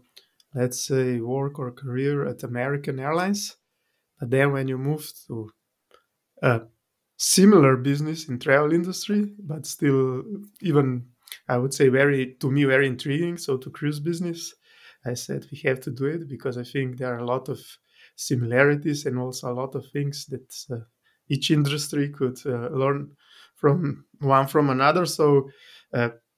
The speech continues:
I really wanted to do this for a while, so really happy to make it work finally. But before we get to, uh,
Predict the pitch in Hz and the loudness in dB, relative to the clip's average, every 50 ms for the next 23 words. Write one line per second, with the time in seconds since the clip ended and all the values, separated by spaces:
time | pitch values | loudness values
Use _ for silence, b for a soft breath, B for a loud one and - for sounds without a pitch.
0 | _ _ _ _ _ _ - - - 139 135 139 147 147 147 127 127 139 139 - | _ _ _ _ _ _ -10 0 4 6 8 10 10 10 10 8 6 2 -2 -2
1 | 147 - 139 123 131 147 147 165 - - - 156 135 123 120 127 139 156 156 151 | -6 -8 -8 -6 -4 -4 -4 -4 -4 -6 -4 -2 -2 0 2 2 0 0 0 -2
2 | - 151 131 135 139 143 139 139 139 143 139 139 135 131 127 127 - - 131 135 | -2 -2 0 0 0 -2 -2 -2 -4 -2 -2 -2 -4 -4 -6 -8 -8 -8 -6 -6
3 | 135 139 143 131 113 117 127 143 151 151 - 160 147 160 175 185 190 196 196 196 | -6 -6 -6 -6 -8 -4 -2 -2 -2 -2 0 0 0 2 2 0 0 0 0 0
4 | b b b b b b b b b b b _ _ - 143 127 127 135 127 - | b b b b b b b b b b b _ _ -8 -6 -4 -4 -4 -2 2
5 | 156 151 151 147 139 135 143 156 151 151 - - - 135 127 123 123 127 131 127 | 4 4 4 4 4 4 4 4 2 0 -6 -6 -4 -2 -2 -2 -2 -4 -6 -6
6 | 123 123 | -6 -6